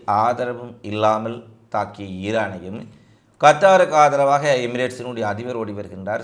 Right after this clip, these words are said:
சவுதி அரேபியா மன்னர் ஓடி வருகின்றார், எகிப்து, ஜோர்டான் எல்லாம் "நாங்கள் என்னவும்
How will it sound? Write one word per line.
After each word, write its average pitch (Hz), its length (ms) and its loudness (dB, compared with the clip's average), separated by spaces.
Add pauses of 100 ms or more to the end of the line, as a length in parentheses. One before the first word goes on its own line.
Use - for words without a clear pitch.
(140)
சவுதி 151 340 4
அரேபியா 135 380 -4
மன்னர் 120 320 -8
ஓடி 104 160 -10
வருகின்றார், 92 500 -10 (480)
எகிப்து, 117 300 -4 (100)
ஜோர்டான் 110 460 -2
எல்லாம் 120 280 -4
"நாங்கள் 107 380 -8
என்னவும் 165 420 -4